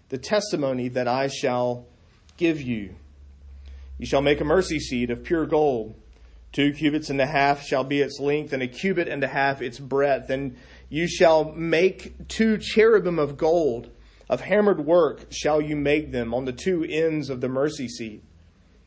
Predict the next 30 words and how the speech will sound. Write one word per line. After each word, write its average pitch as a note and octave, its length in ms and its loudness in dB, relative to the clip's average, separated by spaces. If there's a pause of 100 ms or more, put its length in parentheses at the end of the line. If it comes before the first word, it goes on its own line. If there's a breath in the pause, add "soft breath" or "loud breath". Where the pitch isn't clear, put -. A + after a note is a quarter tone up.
(140)
Make C#3+ 220 0
one E3 240 2
cherub D#3+ 360 2
on C#3+ 380 0
the C3+ 80 0
one D#3 300 2
end, C#3 260 2
and C3 320 -2 (280 loud breath)
one E3+ 260 4
cherub E3 320 4
on D3+ 100 4
the D#3 140 0
other F3 320 6
end. A#2 400 -2
Of D3 200 2
one A3 440 4
piece F#3 520 -2
with F#3 380 0
the F#3+ 80 2
mercy F3 460 0
seat B2 340 -6
shall E3 320 -2
you F#3 140 -4
make D#3+ 340 -2
the E3+ 80 -6
cherubim C3 600 -2
on C3 220 -2
its D3 220 -6
two D3+ 220 -2
ends. C3 720 -4